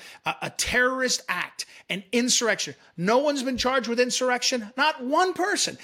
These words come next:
You know, if they can say out loud that, uh, sixty courts, uh, have looked at, uh, claims of election integrity and no court has found any election integrity.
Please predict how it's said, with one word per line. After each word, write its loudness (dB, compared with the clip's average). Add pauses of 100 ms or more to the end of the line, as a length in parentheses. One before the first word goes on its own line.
(160)
You 0
know, 2 (240)
if -2
they 0
can -2
say 2
out -2
loud -2 (300)
that, 0
uh, -10
sixty 2
courts, 0 (120)
uh, 0
have 0
looked 0
at, 2
uh, 2 (320)
claims 2
of 2
election 0
integrity -2
and -4
no 2
court 0
has 0
found -2 (200)
any 4
election 2
integrity. -2